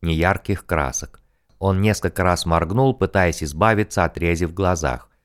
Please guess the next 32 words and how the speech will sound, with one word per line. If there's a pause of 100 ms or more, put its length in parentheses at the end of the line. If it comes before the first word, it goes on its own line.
(360)
Даже
не
глядя
в
зеркало, (220)
он
знал,
что
они
опухли
и
покраснели,
в
горле
пересохло. (360)
Эш
несколько
раз
провёл
рукой
по
растрёпанным
волосам (300)
и
попытался
сглотнуть. (640)
Но
тут
он
вспомнил
свой
сон,